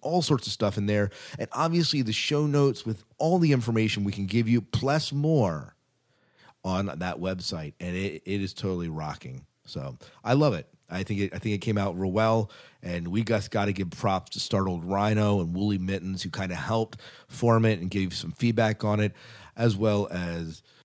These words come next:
many other people that I'm failing to mention right now that you can write hate letters a little bit later on. But really exciting stuff that's coming down the pike for this. So it was pretty, it's, it's pretty awesome. D-, and you checked it out, right, Miles? You were on it.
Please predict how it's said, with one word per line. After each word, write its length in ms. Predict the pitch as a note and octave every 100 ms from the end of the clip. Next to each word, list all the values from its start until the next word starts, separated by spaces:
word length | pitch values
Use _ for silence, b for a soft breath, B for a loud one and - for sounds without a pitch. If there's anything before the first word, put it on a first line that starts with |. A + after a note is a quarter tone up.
| -
many 280 | A2+ A#2 A2
other 160 | G2+
people 260 | - A2 G2
that 80 | F#2
I'm 80 | F#2+
failing 320 | - D3 B2
to 60 | G2+
mention 340 | F#2+ E2+ E2+
right 200 | E2+ D2+
now 240 | D#2+ D#2+
that 160 | D#2 D#2
you 80 | F2
can 260 | E2+ D#2+ E2+
write 240 | F#2 F2
hate 220 | - G#2
letters 340 | F2 E2+ F2 E2
a 40 |
little 120 | F2
bit 120 | F2+
later 240 | F#2 F2+ E2+
on. 240 | D2+ D2+ B B B
But 240 | F#2 D#2+ - _
really 260 | G#2 A2+ C3+
exciting 400 | A#2 - G2+ F#2
stuff 260 | - F#2+ -
that's 180 | E2+
coming 220 | - F2 E2
down 200 | D#2 D#2
the 40 |
pike 300 | - D2+ D2
for 180 | - D2
this. 380 | C2+ C2 - b b b _
So 360 | - B1 A#2+ -
it 100 | A#2
was 140 | F#2+
pretty, 240 | - F2+
it's, 200 | - G#2
it's 140 | A#2 -
pretty 280 | - A#2 F2+
awesome. 320 | D2+ C#2+ D#2
D-, 160 | G#2 A2
and 120 | A2
you 200 | C#3+ D3+
checked 280 | - G2+ G#2
it 80 |
out, 200 | E2+ D#2
right, 180 | D#2+ F#2
Miles? 380 | F#2+ F#2+ F#2 E2+
You 100 | F#2+
were 100 | F#2
on 140 | F2
it. 180 | F2 F2